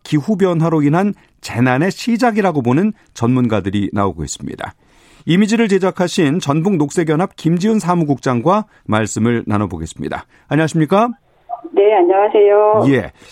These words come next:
Speaker 1: 비가 오랫동안 내리고 많은 양이 또 한꺼번에 내리면서 피해가 계속되고 있는데,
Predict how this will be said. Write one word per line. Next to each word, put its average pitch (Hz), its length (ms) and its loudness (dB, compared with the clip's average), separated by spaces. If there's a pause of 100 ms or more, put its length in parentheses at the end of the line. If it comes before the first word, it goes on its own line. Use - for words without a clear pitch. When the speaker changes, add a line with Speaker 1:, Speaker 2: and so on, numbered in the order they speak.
(420)
Speaker 1:
비가 156 260 2
오랫동안 160 840 0
내리고 139 480 2
많은 131 340 2
양이 147 160 0
또 196 80 -4
한꺼번에 214 540 0
내리면서 127 400 0
피해가 175 300 -2
계속되고 143 640 0
있는데, 113 640 0